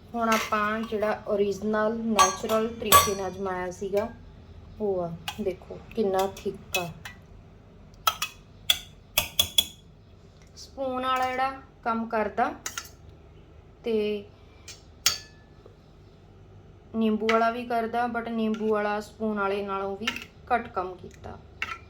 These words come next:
ਇਹ ਸੀ ਅੱਜ ਦਾ ਆਪਣਾ ਐਕਸਪੈਰੀਮੈਂਟ। ਤੇ ਇਹ ਦੇਖੋ ਕਿੰਨਾ ਥਿੱਕ ਦਹੀਂ ਆ ਤੇ ਨੈਚੁਰਲ ਜਿਹੜੀ ਆਪਣਾ ਹੈ ਜਮਾਉਣ ਦਾ ਤਰੀਕਾ ਉਹ ਨੈਚੁਰਲ ਹੀ ਹੈ।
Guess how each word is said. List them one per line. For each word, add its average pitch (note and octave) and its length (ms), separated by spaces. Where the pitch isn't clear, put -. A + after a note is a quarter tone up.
ਇਹ A3+ 160
ਸੀ A#3 240
ਅੱਜ G#3 100
ਦਾ G#3 120
ਆਪਣਾ G3+ 240
ਐਕਸਪੈਰੀਮੈਂਟ। G3 840
ਤੇ A3 60
ਇਹ G3 240
ਦੇਖੋ G#3 260
ਕਿੰਨਾ G3+ 320
ਥਿੱਕ - 300
ਦਹੀਂ A3 420
ਆ A3 160
ਤੇ F#3 160
ਨੈਚੁਰਲ G#3 840
ਜਿਹੜੀ G3 560
ਆਪਣਾ F#3 500
ਹੈ F#3+ 220
ਜਮਾਉਣ F#3 400
ਦਾ F#3 120
ਤਰੀਕਾ G3+ 600
ਉਹ G3 100
ਨੈਚੁਰਲ G3 640
ਹੀ G3 380
ਹੈ। - 180